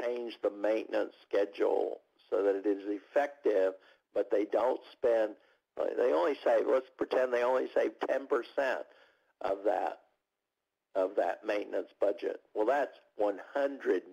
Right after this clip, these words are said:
million dollars that goes all the way to the bottom line, right? So the classic answers to the question, "Why would I do this?" are, one, you'll produce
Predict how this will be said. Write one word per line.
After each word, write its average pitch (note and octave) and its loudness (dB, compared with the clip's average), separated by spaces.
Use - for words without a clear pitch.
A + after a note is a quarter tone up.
million A#2 -2
dollars F#2 0
that G2+ -4
goes G2+ 2
all G2 4
the F#2 2
way F#2+ 2
to F2+ 0
the - -4
bottom E2+ 0
line, D2+ -10
right? B2+ 0
So A#2+ 2
the B2+ 4
classic D#3+ 0
answers B2+ 0
to G#2+ -2
the A2+ 2
question, A#2 2
"Why A2 4
would A#2 4
I G#2+ 4
do A2 4
this?" G#2+ 2
are, F#2 2
one, C3 2
you'll A2 2
produce G#2+ 0